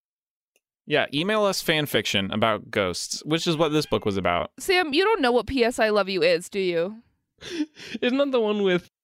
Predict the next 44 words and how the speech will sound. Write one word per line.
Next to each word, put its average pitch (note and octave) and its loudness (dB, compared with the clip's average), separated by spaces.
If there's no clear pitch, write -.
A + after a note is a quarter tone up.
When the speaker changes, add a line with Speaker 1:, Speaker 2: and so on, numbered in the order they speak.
Speaker 3:
the A#2+ 2
Irish C3 2
dude C#3+ 0
that A2 2
has B2 2
Speaker 2:
Yeah. C4 6
Speaker 3:
a - 4
pretty A2+ 0
voice G#2 -4
and C#3 0
also B2+ 2
is B2+ 0
a A#2+ 0
ghost A#2 0
who C3 4
sends A#2+ 0
emails A#2 2
to C3+ 0
people? D3+ 0
Speaker 2:
No, C4+ 2
Gerard C#4 0
Butler C#4+ 2
dies C4+ 2
at B3+ -6
the B3 0
beginning A#3+ 0
of A#3 4
the A3 0
movie A3 0
and F#3+ 0
he F#3+ -4
leaves, G3+ -2
like G#3 4
Speaker 3:
Yeah, F3 4
and E3 -2
then E3+ 4
he E3+ 2
sends E3 0
emails D#3 2
from C3+ -4
the C3 2
grave B2 0
to B2 2
his A2+ 0